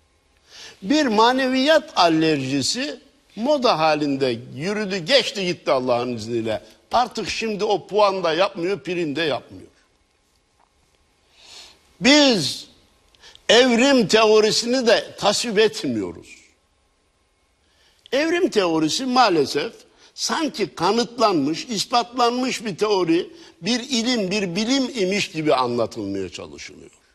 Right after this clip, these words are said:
Halbuki sadece teoriden ibarettir. Bunun bilinmesini istiyorum. İki,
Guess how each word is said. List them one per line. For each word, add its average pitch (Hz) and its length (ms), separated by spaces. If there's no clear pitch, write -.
Halbuki 269 460
sadece 254 500
teoriden 233 600
ibarettir. 185 640
Bunun 185 320
bilinmesini 175 560
istiyorum. 240 500
İki, 240 440